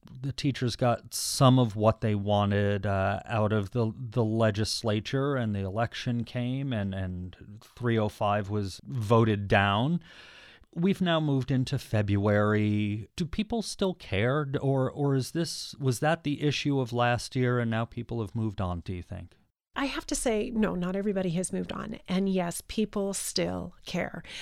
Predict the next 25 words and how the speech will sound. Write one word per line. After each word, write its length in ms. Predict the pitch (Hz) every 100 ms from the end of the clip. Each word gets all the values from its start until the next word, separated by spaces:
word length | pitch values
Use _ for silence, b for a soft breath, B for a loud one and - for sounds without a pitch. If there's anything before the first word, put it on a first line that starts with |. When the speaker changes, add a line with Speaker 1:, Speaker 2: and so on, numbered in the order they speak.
| B B
Speaker 2:
The 160 | 220 254
issues 340 | 277 330 285
are 100 | 226
still 460 | 208 - - 277 359
in 140 | 208
front 280 | 175 180 208
of 80 | 247
us. 420 | 180 233 320 - -
Arizona 400 | 214 233 220 226
is 140 | 185 -
still 480 | - 262 330 196
facing 760 | 170 - 196 247 - 185 185 226
a, 380 | 220 196 180 -
a 100 | 190
teacher 340 | - 247 - 240
shortage. 640 | - 165 180 208 381 - - B B B
We 160 | 214
are 60 | 208
having 420 | 180 - 320 359
a 60 | 320
hard 360 | - 220 214
time 300 | - 214 202
retaining 800 | 185 190 - 247 247 240 190 190
our 200 | - 190
experienced 960 | 185 - - 226 226 208 190 190 -